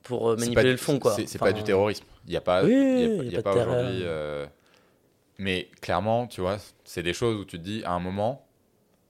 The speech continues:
Speaker 2: dans un monde à plus quatre degrés, t'as des gens qui vont, euh, enfin, qui vont
Speaker 1: Ouais.
Speaker 2: finir par en arriver là, je pense.
Speaker 1: Ah,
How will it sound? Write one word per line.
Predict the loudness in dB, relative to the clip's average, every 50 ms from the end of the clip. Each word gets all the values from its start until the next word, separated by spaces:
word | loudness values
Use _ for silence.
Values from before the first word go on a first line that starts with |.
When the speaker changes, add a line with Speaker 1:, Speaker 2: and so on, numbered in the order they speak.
| _ _ _ _ _ _ _ _ _ _ _ _ _ _
Speaker 2:
dans | -10 -10 -8 -6 -6
un | -6
monde | -4 -2 -2 -2
à |
plus | -4 -4 -10 -14 -12 -6
quatre | -2 -2 -2 -2 -2
degrés, | -4 0 0 0 0 0 -4 _ _ _ _ _ _ _ _ _ _ _ _ _ _ _ _ _ _ _ _ _ _ _ _ _ _ _ _ _ _ _ _ _ _ _ _ _ _ _ _ -2
t'as | -2 0
des | 0 0 -2
gens | -2 -2 -4
qui | -4 -6 -6
vont, | -4 -2 -2
euh, | 0 0 -2
enfin, | -2 -2 -4 -2 -2 -4 -6 -10
qui | -14 -14 -12
vont | -10 -6 -4
Speaker 1:
Ouais. | -2 -2 -2 -4 -8
Speaker 2:
finir | -12 -10 -8 -6 -6 -6 -6 -6
par | -4 -2 -2 -2 -2
en | -4 -4
arriver | -4 -4 -4 -4 -6 -6
là, | -6 -8
je | -8 -6
pense. | -6 -6 -6 -8 -12
Speaker 1:
Ah, | -16